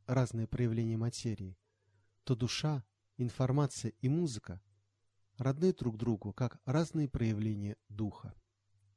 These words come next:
Всякий раз, когда мыслитель-материалист говорит о существовании у жизни, жизни в самом общем и отвлечённом, цели и тем более разумной цели,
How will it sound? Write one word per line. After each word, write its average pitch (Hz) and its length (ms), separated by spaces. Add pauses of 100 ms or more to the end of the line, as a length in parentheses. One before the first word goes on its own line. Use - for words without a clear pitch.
(120)
Всякий 151 320
раз, 156 200
когда 120 260
мыслитель-материалист 120 1500
говорит 117 420
о 110 40
существовании 117 920
у 123 80
жизни, 110 500 (560)
жизни 156 380
в 147 60
самом 175 560 (100)
общем 165 420
и 117 40
отвлечённом, 117 760 (320)
цели 147 540
и 120 460
тем 147 220
более 131 260
разумной 127 460
цели, 98 460